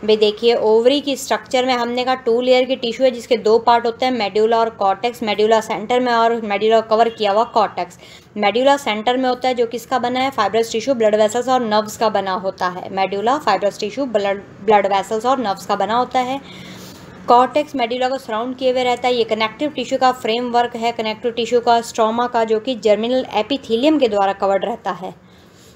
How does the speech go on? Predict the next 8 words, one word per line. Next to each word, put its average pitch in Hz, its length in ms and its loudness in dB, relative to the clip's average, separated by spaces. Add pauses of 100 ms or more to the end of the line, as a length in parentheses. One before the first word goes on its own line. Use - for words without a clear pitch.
(120)
इसमें 233 240 2
ovarian 240 540 6
follicles 226 640 0
होते 233 220 -2
हैं 254 80 -2
अलग-अलग 240 380 0
stages 233 580 0
के, 247 460 4